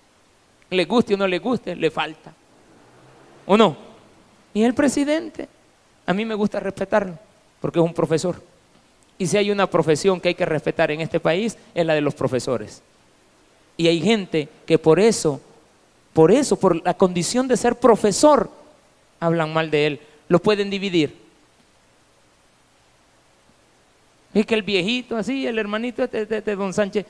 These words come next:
siempre anda con su señora. Él lo critican, él sale inaugurando puentes, él sale hablando de aquí. ¿Lo dividen? No, porque no aprendemos nosotros de eso.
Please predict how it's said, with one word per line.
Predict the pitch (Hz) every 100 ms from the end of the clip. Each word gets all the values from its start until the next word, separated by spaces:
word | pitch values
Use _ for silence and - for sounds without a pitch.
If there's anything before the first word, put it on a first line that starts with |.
| -
siempre | - 226 214 214
anda | 220 202
con | 190 202
su | 175 196
señora. | 190 160 156 143 - _ _ _ _ _ _ _ _ _ _ _ _ _ _
Él | 240 240 240 233
lo | 220 214
critican, | 208 202 - 202 190 185 170
él | 165 151
sale | 147 147 135 131 - -
inaugurando | 151 143 135 131 135 135 139 139 139
puentes, | - 208 208 208 202 190 - 175 151 - -
él | 180 147
sale | 139 143 135
hablando | 139 143 143 139
de | 143 143
aquí. | 139 185 175 _ -
¿Lo | 147
dividen? | 143 147 233 233 190 - -
No, | 196 - -
porque | - 165 180
no | 180
aprendemos | 202 208 220 233 233
nosotros | 240 240 247 247
de | 220
eso. | -